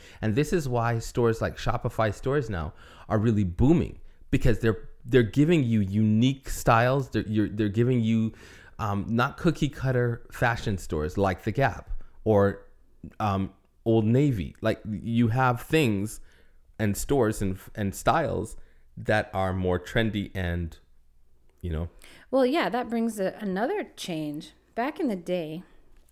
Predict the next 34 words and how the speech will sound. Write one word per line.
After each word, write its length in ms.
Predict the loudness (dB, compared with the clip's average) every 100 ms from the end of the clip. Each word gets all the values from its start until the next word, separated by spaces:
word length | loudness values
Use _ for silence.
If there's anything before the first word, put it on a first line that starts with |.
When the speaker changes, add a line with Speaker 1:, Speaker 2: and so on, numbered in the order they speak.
| _ -20 -20 _ _ -6
Speaker 2:
we 120 | -2
used 220 | -2 -2
to 60 | -8
dress 600 | -6 -4 -2 -4 -10 -14 -8
as 320 | -6 -6 -12 -14
teenagers 840 | -4 0 0 -2 -2 -2 -2 -4 -8
in, 260 | -8 -6
like, 220 | -6 -8 -8
jeans 540 | -4 -2 -2 -4 -8 -10
and 120 | -8
a 60 | -6
shirt, 480 | -2 -2 -2 -6 -14 -20 -20 _ _ _ _ _ _ -8
you 100 | -4
know. 400 | -2 0 -2 -6 -16 _ -8
Um, 560 | -4 -2 -2 -6 -10 -16 -10
we 160 | -4 -2
would 220 | -2 -2
be 80 | -4
relevant 500 | 0 0 0 -2 -6
to 340 | -6 -4 -4 -4
the 100 | -8
time 340 | -6 -6 -6
period. 340 | -4 -4 -4 -4
So 120 | -6
if 120 | -6
it 40 | -6
was 140 | -6
the 60 | -6
seventies, 600 | -2 -2 -2 -6 -6 -8
you'd 100 | -8
be 120 | -8
in 100 | -6
bell 200 | -4 -4
bottoms. 500 | -4 -6 -6 -10